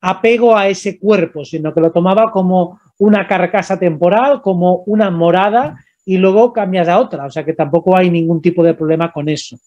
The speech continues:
Te quería preguntar también si has probado con insectos, solo por curiosidad, y si, y,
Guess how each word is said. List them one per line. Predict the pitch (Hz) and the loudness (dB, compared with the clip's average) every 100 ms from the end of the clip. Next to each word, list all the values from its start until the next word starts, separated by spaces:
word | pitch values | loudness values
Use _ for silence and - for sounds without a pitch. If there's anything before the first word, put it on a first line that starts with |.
| - - - - _ - | -20 -20 -20 -20 _ -6
Te | - | 0
quería | 208 | 2
preguntar | 226 262 226 233 | 2 2 2 2
también | 226 214 220 | 0 0 0
si | 226 | 0
has | 208 | -4
probado | - 196 202 | 0 0 2
con | 208 | 0
insectos, | 180 160 247 240 - 123 - | 0 0 -4 -4 -10 -18 -10
solo | - 180 | -2 0
por | 180 160 | 2 -2
curiosidad, | - 165 165 156 170 165 180 | 0 0 2 2 0 0 0
y | 196 | -2
si, | - 160 165 | -4 -4 -2
y, | 175 165 156 151 | 2 2 2 -4